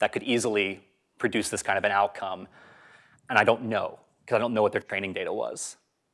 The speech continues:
Um, but yeah, in terms of the nitty-gritty, there wasn't an awful lot of, like, P I I co-, being collected. There was nothing sort of obvious of, like,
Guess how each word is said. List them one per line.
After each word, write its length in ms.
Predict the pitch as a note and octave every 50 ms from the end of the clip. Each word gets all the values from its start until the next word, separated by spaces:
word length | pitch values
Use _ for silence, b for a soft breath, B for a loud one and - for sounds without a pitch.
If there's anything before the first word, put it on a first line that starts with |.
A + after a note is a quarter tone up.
| _ _ -
Um, 320 | G#2+ G#2+ G2+ F#2+ G2 G2+ _ B B B B B B B B B
but 80 | C3+
yeah, 100 | C3+ C3
in 60 | B2+
terms 160 | A#2+ F3 G3+ G3
of 100 | G#3 E3
the 60 | C3+
nitty-gritty, 840 | A#2+ A#2 A#2+ A#2+ C3+ A2 F#2+ A2 A2+ A2+ A2+ A2 G#2+ G#2 G2+ G#2+ - - - _ _ _ _ _
there 160 | - B2+ A#2
wasn't 400 | G#2 G#2 E3 F#3 F3 F#3 D#3+ B2+ -
an 80 | A#2 A2 -
awful 300 | A2 A2 - - A2 G2
lot 160 | F#2+ - -
of, 80 | F#2
like, 160 | F#2 F2+ - -
P 220 | - - A2+ G#2
I 380 | G2 F#2 F#2 F#2 F#2+ F#2+ G2+ G#2+
I 120 | G#2+ G#2
co-, 240 | - - - C3 - - B2+ A#2 A2
being 180 | A2 A2 A2+
collected. 580 | G#2+ - G#2+ G2 G2 - - D3+ D3 C#3+ C#3 - _ _ _ _ _ _ _ -
There 100 | A#2 G#2
was 140 | G#2+ G2
nothing 240 | C3+ C3 B2 A#2 G#2
sort 140 | - A2 G2+
of 60 | G#2+ -
obvious 680 | - G2 G2 F#2+ F2+ G#2 G2 F#2+ G2 - - - - -
of, 100 | G#2 G2
like, 420 | G2 E2+ - - - - _ _